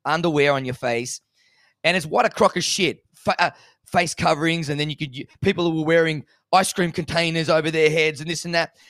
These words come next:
and that was fine. Like, right there, if you don't realize what a crock of shit it was when they didn't even say, "You gotta wear this mask." Are you joking? Are you kidding me? Like, how long? Eight months? You think? You, you th-, how long do you think people are gonna buy this for? Well, you know what?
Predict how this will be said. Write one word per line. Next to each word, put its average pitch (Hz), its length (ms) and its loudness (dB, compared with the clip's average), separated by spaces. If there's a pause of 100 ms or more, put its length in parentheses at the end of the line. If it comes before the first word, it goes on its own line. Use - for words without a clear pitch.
(140)
and 156 160 0
that 170 120 0
was 156 120 -4
fine. 131 380 -2
Like, 143 140 -2 (220)
right 196 420 2
there, 131 320 0 (180)
if 143 160 -10
you 202 80 -2
don't 240 180 0
realize 156 680 -2
what 135 180 -6
a - 40 -8
crock - 300 -2
of 143 80 -8
shit 139 240 -4
it 151 100 -4
was 156 300 -4 (240)
when 151 180 -4
they 156 160 2
didn't 170 200 -4
even 127 320 -6 (160)
say, 143 280 -4
"You 139 100 -8
gotta 196 240 -2
wear 180 160 0
this 175 240 -4
mask." 180 360 0 (280)
Are 165 60 -2
you 226 140 -2
joking? 156 600 0 (100)
Are 143 60 -2
you 190 100 -2
kidding 226 280 -6
me? 240 120 -6
Like, 185 160 0
how 220 180 -2
long? 226 220 -2 (280)
Eight 220 200 0
months? 180 300 0
You 202 60 -10
think? 226 200 -12
You, 226 120 -12
you 190 100 -14
th-, - 120 -8
how 214 180 -2
long 233 160 -2
do 202 60 -8
you 190 60 -8
think 196 200 -6
people 180 220 -8
are 170 60 -8
gonna 160 160 -4
buy 151 240 -2
this 185 160 -12
for? 110 160 -12
Well, 131 100 -10
you 156 60 -8
know 165 160 -4
what? 175 220 -6